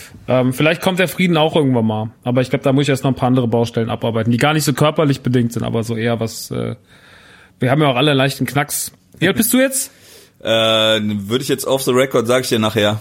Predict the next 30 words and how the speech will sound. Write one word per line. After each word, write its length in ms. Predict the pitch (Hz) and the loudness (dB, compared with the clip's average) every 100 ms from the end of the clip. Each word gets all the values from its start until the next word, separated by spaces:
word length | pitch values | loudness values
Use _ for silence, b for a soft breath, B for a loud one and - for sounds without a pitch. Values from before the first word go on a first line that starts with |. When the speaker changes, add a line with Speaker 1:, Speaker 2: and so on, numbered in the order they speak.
| - | -6
Speaker 2:
weil 180 | 90 104 | -4 -2
ich 120 | 101 | -2
bin 160 | - 104 | -4 -2
so 60 | |
ein 40 | 104 | -2
bisschen 220 | 98 104 | -2 -6
Stasi, 380 | - 101 101 101 | -2 0 2 0
ich 100 | 98 | -2
hab 100 | 104 | -4
nicht 140 | - - | -6 -10
so 80 | 98 | -6
Bock, 200 | 95 - | -6 -6
dass 140 | 107 | -10
so 80 | 101 | -8
viel 200 | - 98 | -8 -8
private 420 | - 95 92 95 - 202 - | -6 -4 -2 -2 -4 -4 -6
Speaker 1:
<laughs> 280 | 214 208 - | -4 -6 -2
Okay, 360 | 196 - - 165 | -4 -4 -4 0
alles 300 | 151 139 - | 0 0 -2
klar. 320 | 139 135 123 B B B B | -2 -2 -2 B B B B
Dann 240 | - 165 185 | -2 0 2
sagen 260 | 170 175 | 2 2
wir 60 | 170 | 2
einfach 220 | 156 151 | 0 -2
X 300 | - 175 - | -4 -4 -4
X, 420 | - 165 - - - | -4 -2 -2 -6 -4
äh, 300 | 131 139 135 | 0 2 0
ich 120 | 139 | -2
bin 100 | 190 | 0
sechsunddreißig. 880 | 170 180 - 131 117 131 147 120 123 | 0 0 0 2 2 2 0 -4 -6